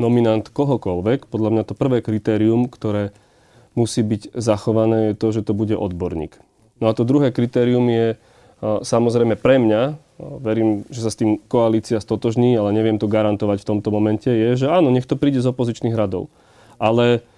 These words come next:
ja nebudem nabiehať na tú retoriku, ktorú vytvára pán Fico, že keď ide o nejaký typ nominácie, tak on povie, že Smer navrhne, lebo Smer je líder a opozície a de facto opozície.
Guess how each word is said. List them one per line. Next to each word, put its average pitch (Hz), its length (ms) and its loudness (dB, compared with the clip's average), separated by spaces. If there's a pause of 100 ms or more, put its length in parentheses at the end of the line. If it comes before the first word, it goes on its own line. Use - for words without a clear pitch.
(380)
ja 120 180 2
nebudem 123 560 2
nabiehať 117 480 0
na 113 80 0
tú 117 400 0
retoriku, 117 480 -2
ktorú 117 300 -2
vytvára 113 340 -2
pán 107 220 -4
Fico, 117 240 -4
že 107 340 -4
keď 160 240 -2
ide 131 300 -2
o 117 100 0
nejaký 147 380 -2
typ 117 160 -4
nominácie, 92 760 -6 (680)
tak 117 160 -2
on 139 160 2
povie, 127 560 0
že 117 640 0
Smer 135 320 0
navrhne, 127 400 0
lebo 113 160 -2
Smer 120 240 0
je 110 80 0 (240)
líder 117 560 0
a 104 160 -6
opozície 113 720 -2
a - 80 -10
de 113 160 -2
facto - 240 -6
opozície. 90 720 -10